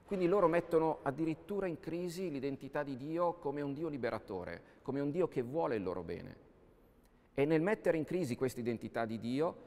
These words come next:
sono costantemente provocati, eh, e, e quasi inclini a rinunciare alla loro libertà.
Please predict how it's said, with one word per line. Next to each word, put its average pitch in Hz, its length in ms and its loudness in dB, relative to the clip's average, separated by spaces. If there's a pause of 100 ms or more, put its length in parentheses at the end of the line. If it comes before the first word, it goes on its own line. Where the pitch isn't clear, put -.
(220)
sono - 680 0
costantemente 180 800 -2
provocati, 151 800 0 (380)
eh, 110 300 -2
e, - 180 -4
e - 80 -8
quasi 156 280 0
inclini 156 440 -4
a 143 60 0
rinunciare 127 480 -4
alla 123 100 -2
loro 107 220 -2
libertà. 92 520 -6